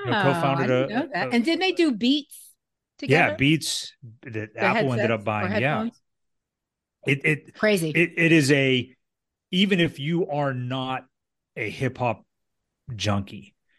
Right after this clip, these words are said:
Speaker 2: this is a great show about, it's about, about music, about business, about passion, about,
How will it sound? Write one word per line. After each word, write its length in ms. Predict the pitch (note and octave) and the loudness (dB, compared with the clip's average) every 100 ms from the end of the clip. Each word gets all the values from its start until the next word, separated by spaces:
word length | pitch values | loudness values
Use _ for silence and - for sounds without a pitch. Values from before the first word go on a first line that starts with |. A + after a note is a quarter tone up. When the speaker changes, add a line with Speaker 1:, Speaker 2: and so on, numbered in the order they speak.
| _ _ _ | _ _ _
Speaker 2:
this 280 | G#2+ C3 C3+ | 0 0 2
is 120 | A2 | -4
a 60 | G#2 | -6
great 420 | G2 A2+ B2+ B2+ | -2 0 0 -2
show 540 | - - A#2+ A2 G#2+ | -6 -2 -2 -2 -6
about, 520 | A2+ F#2+ G2+ G2+ G2+ G2 _ _ _ _ _ _ _ B2+ _ | -10 -10 -6 -4 -4 -8 _ _ _ _ _ _ _ -20 _
it's 200 | - B2+ A#2+ | -8 -6 -6
about, 220 | G#2 - | -10 -10
about 300 | G#2+ G2 F#2 | -10 -10 -4
music, 400 | A#2 D3 C3 C#3 | 2 4 4 0
about 320 | G#2+ F#2+ F#2+ | -4 -12 -6
business, 460 | G2 B2 A2+ A#2+ - | 0 0 0 -2 -4
about 320 | A2 F#2+ F2+ | -10 -14 -12
passion, 680 | - C3 A#2+ A#2 C3+ A#2+ B2 | -4 0 0 0 -2 -4 -6
about, 560 | G#2 F#2+ G#2 G2 - | -12 -8 -6 -6 -10